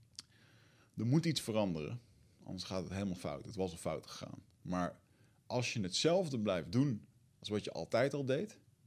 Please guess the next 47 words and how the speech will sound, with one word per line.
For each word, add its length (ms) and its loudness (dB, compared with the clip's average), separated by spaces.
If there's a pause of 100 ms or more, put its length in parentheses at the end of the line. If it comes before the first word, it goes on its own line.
(760)
dan, 380 -2
dan 200 0
ga 140 2
je 100 6
dezelfde 340 2
resultaten 540 -4
krijgen. 400 -12 (1600)
En, 300 10
ehm, 280 12 (160)
nou, 180 8
ik 100 6
was 180 8
natuurlijk 320 6
al 200 8
een 60 0
tijdje 300 4
bezig 440 6
en 100 -4
ik 100 -4
had 100 -6
helemaal 220 -6
geen 140 -8
ervaring 440 2
in 100 4
ondernemen. 600 0
Ik 80 -8
had 120 -8
natuurlijk 320 -8
wel 180 -2
een 100 -6
investeerder 840 4
en 140 -10
we 80 -8
waren 360 -4
aan 140 -6
het 100 -4
werk 340 4
op 100 -10
een 120 -2
of 80 -4
andere, 200 -4
of 160 -12
voor, 260 -10
voor 220 -8
een 80 -8
software 500 0
ding, 340 -2